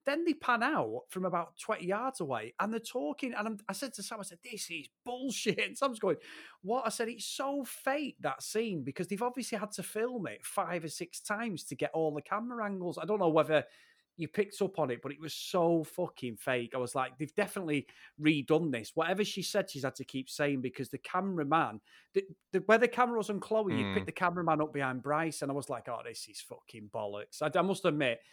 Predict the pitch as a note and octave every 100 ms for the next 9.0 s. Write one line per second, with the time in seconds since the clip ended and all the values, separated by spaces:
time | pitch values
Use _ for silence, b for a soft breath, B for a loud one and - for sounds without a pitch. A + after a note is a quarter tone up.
0 | b b F3 C#3+ D3 C#3+ C#3 C3 C3+ C#3
1 | C3+ F3 C#3+ B2+ A#2+ B2+ - C3+ - G#2
2 | G2+ - B - D#3+ A#3 F#3+ A2 G#2+ G#2+
3 | C3+ B2 - C3+ D3+ E3 D#3 D#3+ G3 G#3+
4 | F3 C#3 A2 E3 B2 F2+ F2 - - B
5 | B B A2 G#2 G#2 G2+ G2 G2 F2 B2+
6 | - B2+ A2 - - _ _ _ _ -
7 | - - C3 A2 G2 A2 D3 B2 G#2 G#2
8 | B2 A2+ A2 A2 G#2+ G2+ - F#2+ F#2+